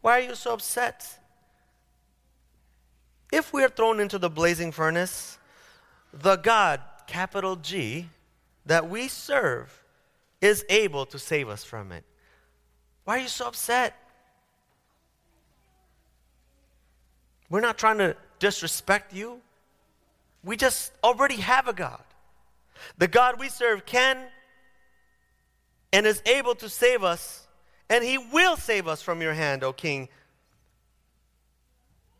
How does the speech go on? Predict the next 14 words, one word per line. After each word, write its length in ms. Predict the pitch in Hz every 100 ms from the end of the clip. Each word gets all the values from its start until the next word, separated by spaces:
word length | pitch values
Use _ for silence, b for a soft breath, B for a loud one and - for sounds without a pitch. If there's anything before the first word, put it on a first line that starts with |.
| -
But 160 | 117
listen, 360 | 139 165 120 92 _ _ _ _ _
psst, 140 | - - _ _ -
come 120 | -
here. 100 | - - _ _ _ _ _ _ _ _ 190 _ _ _ _ _ b b b _ _
Even 260 | - 120 127
if 100 | 113
he 80 | 107
doesn't, 500 | 120 123 101 - _ _ _ _ _ _ _ _ _ _
we 80 | 104
still 760 | - - - - - - - - _ _ _ _ -
won't 220 | 98 -
bow 180 | 104 107
down 120 | -